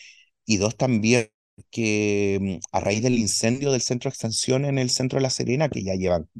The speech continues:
muchos años sin reconstruirse ese espacio, em, se ha notado de que, se notó en su momento de que la,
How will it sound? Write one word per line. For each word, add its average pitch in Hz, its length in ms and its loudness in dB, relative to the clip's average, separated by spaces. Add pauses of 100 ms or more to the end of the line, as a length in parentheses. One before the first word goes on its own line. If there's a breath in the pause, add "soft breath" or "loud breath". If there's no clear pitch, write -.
muchos 123 420 4
años 151 440 2
sin 110 260 -2 (320 loud breath)
reconstruirse 104 640 0
ese - 140 0
espacio, 147 600 2 (500 loud breath)
em, 98 840 4 (560)
se - 320 2
ha 117 60 6
notado 180 420 4
de 120 120 0
que, 95 280 -2
se - 140 -2
notó 107 260 0
en 247 80 2
su - 120 -2
momento 110 400 0
de 107 100 0
que 104 140 -6
la, 98 340 4